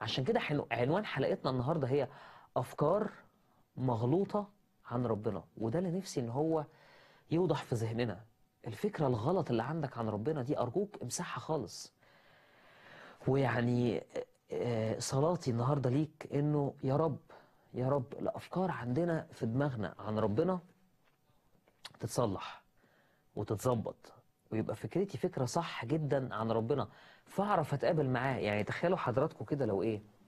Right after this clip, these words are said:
لو واحد فاكر إن ربنا واقف لي على الواحدة، وربنا بعيد،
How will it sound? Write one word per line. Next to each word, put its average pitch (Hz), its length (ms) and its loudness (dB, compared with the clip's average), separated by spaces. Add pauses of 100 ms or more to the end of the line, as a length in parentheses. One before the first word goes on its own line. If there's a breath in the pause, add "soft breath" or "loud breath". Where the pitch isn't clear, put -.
(440 loud breath)
لو 117 140 2
واحد 185 260 0
فاكر 175 320 0
إن 123 120 0
ربنا 151 520 0 (800)
واقف 123 300 2
لي 131 60 2
على 104 80 4
الواحدة، 107 300 -2 (1120 soft breath)
وربنا 143 840 2
بعيد، 110 420 0